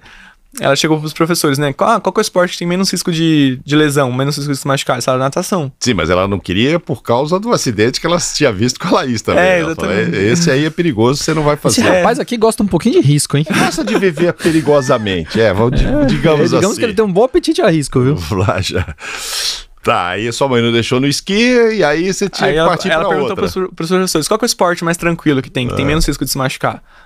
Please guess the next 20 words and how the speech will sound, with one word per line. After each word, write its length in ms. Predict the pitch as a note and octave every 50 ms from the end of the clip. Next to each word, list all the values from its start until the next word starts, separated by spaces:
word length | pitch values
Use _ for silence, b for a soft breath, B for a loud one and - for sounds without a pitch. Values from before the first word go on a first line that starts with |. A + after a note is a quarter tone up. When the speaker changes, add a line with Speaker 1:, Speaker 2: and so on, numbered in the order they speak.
| b b
Speaker 1:
Aí 60 | -
eles 80 | D3 -
falaram, 180 | G3+ F3 D#3 D3+
"Natação, 500 | C#3 C3+ - D#3+ - - G3+ F3+ D3 C3+
é 20 |
o 60 | C3+
mais 140 | C3 B2+ B2
tranquilo 280 | C#3 F3+ G3+ G3 G3+ F#3
Speaker 2:
Ah. 20 | F#3
Speaker 1:
que 80 | A#3
tem." 360 | B3+ B3+ A3 F3+ E3 F3 F#3 G3
Speaker 2:
<laughs> 60 | - F#3+ F#3+ F#3 - G3+ F#3+ - B A3 A#3 B B B B B - - - -
Ah, 300 | G#2 - - - C#3 C#3
Speaker 1:
Aí 100 | C#3 C#3
ela 120 | C#3+ C#3+
Speaker 2:
tá. 20 |
Speaker 1:
me 60 | D3 D3
colocou 240 | F3 D#3+ - E3+
na 60 | D#3 D#3+
natação. 420 | D#3+ D#3+ F#3 F#3 - E3+ D3 B2+